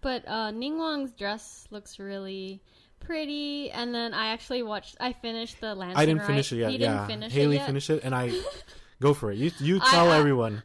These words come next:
Speaker 1: I was watching the cutscene at the end for this,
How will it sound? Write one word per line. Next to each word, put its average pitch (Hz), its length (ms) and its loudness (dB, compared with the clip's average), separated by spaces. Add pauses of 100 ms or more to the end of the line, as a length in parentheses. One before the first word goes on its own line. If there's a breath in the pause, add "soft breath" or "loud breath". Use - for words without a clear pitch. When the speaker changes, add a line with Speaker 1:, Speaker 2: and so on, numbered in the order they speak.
Speaker 1:
I 247 280 2
was 277 220 -2
watching 220 460 -6
the 208 80 -10
cutscene 196 600 -10
at 185 160 -10
the - 140 -8
end 190 440 -10 (120)
for 202 200 -6
this, 185 480 -12